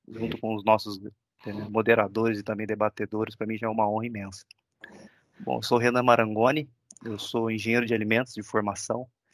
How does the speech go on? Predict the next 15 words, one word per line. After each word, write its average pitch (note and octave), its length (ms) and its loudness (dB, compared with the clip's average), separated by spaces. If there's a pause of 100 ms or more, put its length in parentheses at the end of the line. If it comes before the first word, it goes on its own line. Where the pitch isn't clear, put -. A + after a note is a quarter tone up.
(680)
tenho A2+ 180 2
um A2+ 140 0
mestrado A2+ 540 4
em A2+ 60 -2
inovação A2 460 -2
tecnológica, G#2+ 920 2
ambas A2+ 420 -2
graduações A2 600 0
e G#2 60 -8
pós-graduações G#2 720 -2
pela G#2 260 -2
Universidade G#2 580 -2
Federal G2+ 360 -2
do G2+ 80 -18
Paraná. G2+ 500 0